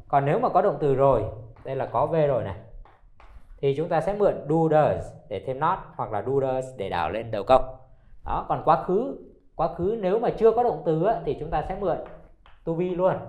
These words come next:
là chưa có động từ này, động từ thường đấy. Còn nếu mà đã có động từ rồi, chúng ta mượn did này,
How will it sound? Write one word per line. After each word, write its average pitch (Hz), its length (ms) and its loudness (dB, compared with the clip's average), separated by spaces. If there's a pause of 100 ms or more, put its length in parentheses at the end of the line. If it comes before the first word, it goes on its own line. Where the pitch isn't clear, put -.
(540)
là 101 160 -10 (100)
chưa 160 200 2
có 165 80 -2
động 170 200 -4
từ 127 100 0
này, 113 160 -6 (1400)
động 110 140 -12
từ 117 120 -6
thường 127 240 -2
đấy. 156 120 -6 (580)
Còn 139 160 -4
nếu 165 200 4
mà 240 120 -2
đã 160 160 2
có 196 120 0
động 175 200 -2
từ 139 120 0
rồi, 123 320 0 (220)
chúng 139 160 -12
ta 139 160 0
mượn 147 240 -6
did 170 200 -8
này, 117 120 -10